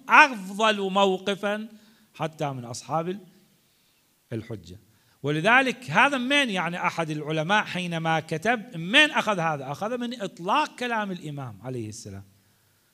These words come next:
فالإمام في مقام ال-، التفصيل، لما ما يستثني،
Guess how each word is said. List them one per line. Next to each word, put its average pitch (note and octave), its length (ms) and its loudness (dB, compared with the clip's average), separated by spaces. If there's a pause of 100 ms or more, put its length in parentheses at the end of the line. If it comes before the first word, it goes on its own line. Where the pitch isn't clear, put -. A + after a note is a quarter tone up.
(720)
فالإمام E3+ 800 2
في G#3 240 -2
مقام A3+ 600 4
ال-، A3+ 300 -4 (840)
التفصيل، F#3 1200 0
لما G#3+ 540 2
ما A3+ 220 4
يستثني، A3 1000 0